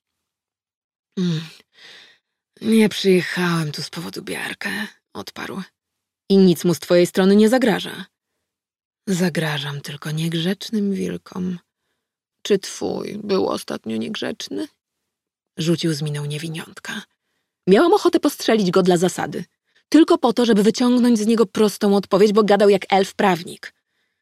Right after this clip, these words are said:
"Johan to kurwy nędzy, Glock ma miękki spust, więc mnie nie prowokuj", warknęłam. "Biarka jest pod moją opieką całkowitą. Żeby się do niego dostać, musiałbyś przejść po moim trupie".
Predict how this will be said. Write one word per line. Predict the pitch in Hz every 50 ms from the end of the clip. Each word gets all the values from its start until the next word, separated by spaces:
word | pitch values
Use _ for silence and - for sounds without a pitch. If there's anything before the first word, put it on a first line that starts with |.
| _ _ _ _ _ - -
"Johan | 185 180 202 214 - - 175 165
to | 147 165 - _
kurwy | - - 202 196 185 180 185 185 190 202
nędzy, | 202 208 214 214 214 196 - 180
Glock | 147 156 185 190 196 190 190 - -
ma | 190 190
miękki | 185 185 185 185 180 180 - - 180
spust, | - - - - 190 175 165 - -
więc | 175 196 190 180
mnie | 196 196 202 202
nie | 208 214
prowokuj", | 190 - 220 220 202 220 233 214 - - 165 160
warknęłam. | 160 165 - 143 - - - - - - - 190 - _ _ _ _ _ _ _ _ _ _ _ - 185
"Biarka | 185 214 190 185 - 190
jest | 180 - -
pod | - 190 170
moją | 165 170 165 160 160
opieką | 160 - 160 - 156 160 165
całkowitą. | - 202 202 202 202 208 185 165 - - - - _ _ _ _ _ _ _ _ _ - -
Żeby | 196 202 180 208
się | - 247
do | 202 220
niego | 220 226 220 240 247
dostać, | 226 277 247 - - 170 -
musiałbyś | 202 185 214 208 190 214 -
przejść | - - - - 160 175 196 - -
po | - 254
moim | 262 285 302 330
trupie". | 392 - 339 208 - - 156 - -